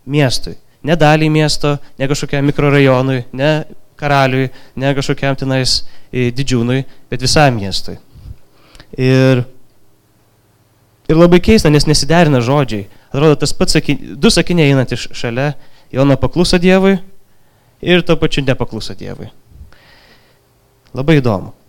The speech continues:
Ar gali būt, kad Jona, Jonos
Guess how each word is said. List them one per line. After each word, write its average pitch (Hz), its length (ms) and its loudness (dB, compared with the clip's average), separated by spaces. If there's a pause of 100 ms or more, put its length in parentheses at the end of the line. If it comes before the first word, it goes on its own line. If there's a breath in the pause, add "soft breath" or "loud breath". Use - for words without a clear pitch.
(1200)
Ar 139 160 2
gali 160 320 6
būt, 165 240 0
kad 139 240 0 (800)
Jona, 151 640 4 (2500)
Jonos 156 400 2